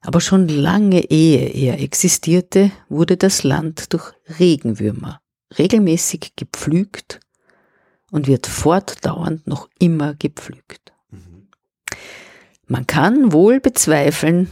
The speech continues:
Speaker 1: ob es noch viele andere Tiere gibt, welche eine so bedeutende Rolle in der Geschichte der Erde gespielt haben,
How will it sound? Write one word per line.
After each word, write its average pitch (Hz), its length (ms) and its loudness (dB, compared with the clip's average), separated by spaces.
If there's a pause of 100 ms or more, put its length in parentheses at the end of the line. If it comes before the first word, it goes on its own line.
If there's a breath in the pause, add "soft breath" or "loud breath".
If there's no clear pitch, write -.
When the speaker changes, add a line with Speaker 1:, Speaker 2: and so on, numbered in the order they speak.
Speaker 1:
ob 160 140 -6
es 165 140 2
noch 170 160 2
viele 190 400 2
andere 131 540 2
Tiere 127 380 0
gibt, - 380 -6
welche 135 340 -2
eine 123 180 -2
so 170 580 0
bedeutende 175 880 0
Rolle 139 340 0
in 139 160 -4
der 123 100 -2
Geschichte - 640 0
der 165 160 -2
Erde 131 320 -6
gespielt 139 580 -4
haben, 139 360 -6